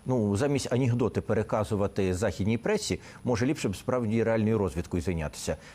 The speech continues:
Там багато питань. І по полонених, і по всьому іншому. Замість них Ердоган виконує роботу. Але, е, вих-, виступає один з представників гуру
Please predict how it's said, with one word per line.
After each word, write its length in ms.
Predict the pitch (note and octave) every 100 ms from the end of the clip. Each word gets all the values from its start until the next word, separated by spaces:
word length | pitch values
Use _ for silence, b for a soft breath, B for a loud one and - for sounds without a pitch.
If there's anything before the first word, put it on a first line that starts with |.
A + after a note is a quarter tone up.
| B
Там 160 | E3+ D#3
багато 300 | A#2 D#2 -
питань. 300 | - C#2+ A#1+ - B B
І 140 | C#3 B2+
по 220 | - G2+
полонених, 640 | - C#3 G3 F3+ D3+ A2+
і 40 | G#2+
по 100 | G#2+
всьому 320 | - G2 G#2
іншому. 420 | F3 F3+ C#3+ A#2+
Замість 260 | B2 B2 C3+
них 140 | A2+
Ердоган 340 | A2 A2 A2+
виконує 340 | G#2 G#2+ A2+ A2
роботу. 380 | G2 G#2+ G2+ B B B
Але, 340 | C3 B2+ G2 B B B
е, 300 | A2 G#2+ F#2 -
вих-, 440 | A#2 A2+ B2+ - - -
виступає 840 | A#2 B2+ - - G#2 F2 E2 C#2+ B B -
один 240 | G2+ F#2+
з 40 |
представників 580 | - F2+ - F2+ D#2+ D#2+
гуру 280 | D2+ E3 G#3